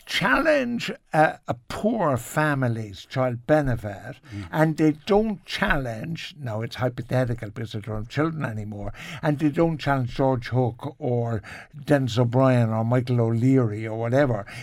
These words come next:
Speaker 1: Isn't that the real contradiction?
Speaker 2: It is, and one of the difficulties, still one of the difficulties, is that our social welfare system and our tax system are not integrated, which is one of the reasons why it was difficult to
Speaker 1: But
Speaker 2: actually
Speaker 1: you just
Speaker 2: do that.
Speaker 1: tax all social welfare.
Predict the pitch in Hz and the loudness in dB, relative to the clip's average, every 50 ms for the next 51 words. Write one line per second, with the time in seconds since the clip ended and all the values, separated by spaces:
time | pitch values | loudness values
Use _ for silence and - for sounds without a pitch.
0 | - 240 240 233 247 269 302 302 294 - 220 - 208 185 - - 160 147 135 131 | -2 2 2 4 4 4 2 0 4 6 6 6 6 6 2 -2 0 2 4 8
1 | 147 160 185 202 190 170 139 120 113 107 101 101 98 - 107 101 - - - - | 8 10 10 10 8 8 4 0 -4 -6 -6 -8 -10 -12 -12 -12 -14 -16 -18 -14
2 | - - 120 113 123 131 139 131 - 143 127 117 127 135 131 113 104 - 131 139 | -8 -4 -2 0 0 0 0 0 0 -2 0 0 0 0 0 -2 0 0 0 0
3 | - - 120 - 127 - - 123 120 - - - 131 131 143 147 135 139 131 110 | 0 -4 -8 -8 -6 -4 -4 -4 -4 -6 -4 0 0 2 2 2 2 0 0 0
4 | 101 131 120 - - - 127 104 107 120 113 98 117 117 101 - 123 113 113 107 | 0 -2 -4 -4 -4 -10 -8 -4 -2 -2 0 0 -2 -4 -2 -2 -2 -2 0 -2
5 | 101 - - 139 131 123 - 135 117 120 120 123 120 - 135 120 120 - - 123 | -4 -2 0 -2 0 0 -2 -4 -2 0 0 -2 -2 -2 -6 -6 -4 -4 -6 -6
6 | 117 - - 117 110 107 104 - - - 131 120 123 - - 127 113 - - 117 | -6 -6 -6 -4 -4 -4 -6 -8 -4 -4 -4 -4 -4 -8 -6 -6 -6 -6 -6 -6
7 | 113 107 110 104 95 117 117 113 - - - 110 101 - - 110 98 - - 120 | -6 -4 -4 -4 -4 -4 -4 -6 -8 -6 -4 -4 -4 -4 -6 -8 -10 -10 -10 -8
8 | 101 113 110 101 104 107 110 - - 98 - - 113 104 101 98 92 - 123 120 | -6 -6 -4 -4 -4 -6 -6 -6 -8 -14 -8 -6 -4 -4 -4 -4 -4 -4 -4 -2
9 | - - - - 120 110 110 - - - - - - - - - - - _ _ | -2 -6 -4 -2 -4 -4 -4 -8 -16 -18 -20 -20 -20 -20 -20 -20 -20 -20 _ _
10 | _ - 269 120 - 277 254 - - 320 311 - - 113 110 - - - 233 220 | _ 0 0 4 4 4 4 4 4 4 4 4 4 2 -2 2 4 4 4 4
11 | - - - 233 285 302 311 320 - - 185 165 127 - 127 131 120 120 117 113 | 0 2 4 4 4 4 2 0 2 0 0 0 0 -2 -2 -2 0 0 0 0
12 | - - 107 87 - 104 | -2 -4 -8 -8 -8 -14